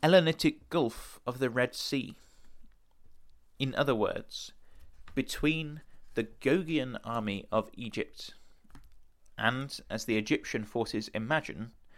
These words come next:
the feeble and dispirited outcasts of Moab. But they know not that with these outcasts is the antitypical Joshua, the prophet like unto Moses,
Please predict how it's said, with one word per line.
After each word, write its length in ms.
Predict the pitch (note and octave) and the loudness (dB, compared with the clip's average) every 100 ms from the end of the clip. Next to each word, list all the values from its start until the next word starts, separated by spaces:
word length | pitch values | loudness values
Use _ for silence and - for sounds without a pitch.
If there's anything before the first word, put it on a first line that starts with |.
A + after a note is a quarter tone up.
| - - _ _ | -20 -20 _ _
the 100 | G2+ | -8
feeble 540 | - - C#3 A2+ A2 A2 | -6 -2 0 2 2 2
and 280 | G#2+ G2 | 0 -2
dispirited 840 | F#2+ G2+ - - E3 G#2 - - G#2 - | -4 -6 -6 0 0 0 -4 -10 -10 -4
outcasts 960 | C3 C#3 - - F#2+ A2 - - - - | -2 -2 -6 -8 -6 -8 -12 -14 -14 -8
of 180 | G#2+ A2+ | -4 -2
Moab. 420 | G#2+ C3+ A#2+ G2 - - - - - - - - - - - - - - - - - - - - | 0 2 2 -2 -10 -16 -18 -20 -20 -20 -20 -20 -20 -20 -20 -20 -20 -20 -20 -20 -20 -20 -8 2
But 160 | A2+ | 4
they 140 | A#2+ A#2+ | 6 6
know 200 | B2+ A#2 | 6 8
not 500 | C#3 - - - - | 8 6 2 -6 2
that 220 | G#2+ - | 2 2
with 400 | A#2 E3 F#3+ - | 2 4 4 0
these 320 | A#2 G#2 F#2+ - | -2 0 0 0
outcasts 840 | G#2+ - - G#2 A#2 - - - - _ _ _ - - - | -2 -2 -6 -6 -6 -10 -12 -14 -16 _ _ _ -20 -4 2
is 140 | C3 | 4
the 220 | D3 - - | 4 2 0
antitypical 1000 | D3+ F3 - D#3 - D#3 C3+ - C3+ B2 | 0 0 -2 -6 -2 2 2 4 2 2
Joshua, 640 | A#2 B2 - - G2+ G#2 - - _ - _ - _ - | 6 6 6 -4 -4 -4 -10 -20 _ -20 _ -20 _ 2
the 100 | B2+ | 2
prophet 580 | - F#3 - G2+ - - - - | 8 6 8 -2 -2 -14 -20 -8
like 320 | - A#2+ C#3 - | 6 6 6 2
unto 220 | B2+ C#3 | 2 2
Moses, 680 | A#2+ A#2+ A2+ - - - | 2 2 2 -4 -6 -14